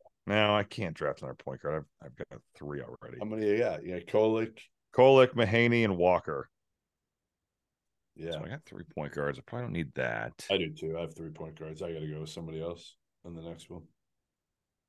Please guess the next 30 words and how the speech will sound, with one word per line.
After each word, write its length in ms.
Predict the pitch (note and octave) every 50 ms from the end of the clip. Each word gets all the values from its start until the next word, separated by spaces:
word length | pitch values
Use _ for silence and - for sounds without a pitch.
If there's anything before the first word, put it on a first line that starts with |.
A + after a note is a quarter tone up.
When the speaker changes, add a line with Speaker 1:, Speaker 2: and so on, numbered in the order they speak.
| _ _ _ _ _ _ _ _ _ _ _ _ _ _ _ _ _ _ _ _ _ _ _ _ _ _ _ _ _ _ _ _ _ _ _ _ _ _ _ _ _ _ _ _ _ _ _ _ -
Speaker 1:
I'm 80 | B2+ C#3
gonna 100 | D#3+ D#3+
go 100 | D#3 A#2
Bryce 280 | E2+ G#2 G#2 G#2+ F#2+ -
Hopkins, 460 | G#2 F2+ E2+ E2 - - C#2+ C2 -
Providence. 680 | - - F#2+ E2+ D#2 D2 C#2+ C#2 C2+ C2+ - - - - _ _ _ -
Speaker 2:
I 80 | G#2+ B2
almost 300 | C3+ C#3 C3 B2+ - -
took 140 | C3 A2+
him 200 | - B2 G#2+ G2+
a 40 | G2
couple 260 | F#2 - F#2+ E2+ E2
picks 320 | D#2 - F#2+ E2 C#2+ - -
ago. 180 | D2+ D#2 C#2+ C#2 - _ _ -
Love 280 | F#2+ G#2+ G#2+ G#2 F#2 D#2
him. 120 | D2+ D2+ - _ _ _ _
Love 260 | F#2+ G2+ G2+ G2 F2 D#2+
him. 100 | D#2+ E2
Speaker 1:
Yeah. 60 | - F#2+
Speaker 2:
He's 280 | F#2 E2+ - - _ - -
down 200 | A2+ G#2+ G#2 F#2+
Providence, 600 | - A2 A2 G#2+ G#2 G#2 G#2 G#2 G2 G2+ - - _ _ _ _ _ _ _ -
watching 460 | G#2+ G#2+ A2 G#2+ G#2+ - - A#2 G#2+
him. 120 | G#2 G2+
He's 180 | G2 G#2+ G2 -
gonna 140 | G#2+ G2 F#2+
be 100 | F2+ F2+
huge 320 | F2 F#2+ F#2 F#2+ F2 E2+ F2
year. 360 | F#2 F#2 F#2 F2+ F2 E2+ - _ _ _ _ _ _ _ _ _ _
Super, 600 | - - - - C3 A#2 - F#3+ G2+ F#2+ F#2 F2